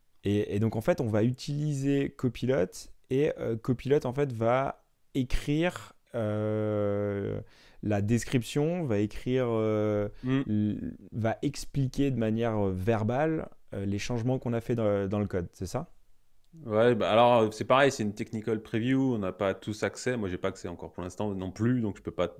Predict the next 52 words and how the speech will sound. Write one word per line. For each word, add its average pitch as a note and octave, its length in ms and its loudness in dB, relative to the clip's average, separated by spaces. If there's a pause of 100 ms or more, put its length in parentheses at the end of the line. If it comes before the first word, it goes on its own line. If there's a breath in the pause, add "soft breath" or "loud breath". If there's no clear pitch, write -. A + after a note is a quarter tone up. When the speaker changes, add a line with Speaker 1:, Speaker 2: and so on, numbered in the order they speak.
(260)
Speaker 2:
vraiment F#2+ 400 -2
en F2 60 -4
parler, G#2+ 340 2
mais, G2 200 0
euh, F#2 260 0
ouais, A2 160 6
c'est - 120 -4
ça, A2+ 140 2
l'idée, G2 240 -2
c'est G#2 140 -6
de, F2+ 340 -4 (340 loud breath)
c'est G#2+ 360 -4
que G#2+ 160 -10
lui, B2+ 160 6
en G2 80 4
fait, - 180 2
en F#2+ 80 -2
fonction - 380 -4
de, F#2 240 0
il G2 80 -2
va G2+ 80 8
aller F#2+ 100 6
analyser F#2+ 320 2
le F#2 60 0
code, B2+ 200 2
il G#2+ 40 4
va F#2 80 4
voir F#2 80 4
les F#2 80 -2
changements, F#2+ 400 -2
et F#2 60 -4
puis F2+ 120 -8
il E2+ 60 -6
va E2 100 -6
te, - 180 -14
euh, E2+ 200 -10 (140)
rédiger, F#2+ 360 0
en F#2 140 -6
fait, - 220 -10
voilà, F2+ 180 -8
tout - 100 -20
ce - 100 -16
qui - 60 -10
a E2 60 -6
changé, E2+ 280 -6 (200)
euh, F2 120 -2 (760 soft breath)
il - 40 0
va F2+ 80 6
te - 60 2
commenter G2+ 300 4
le A#2 40 -2
truc. C#3+ 160 4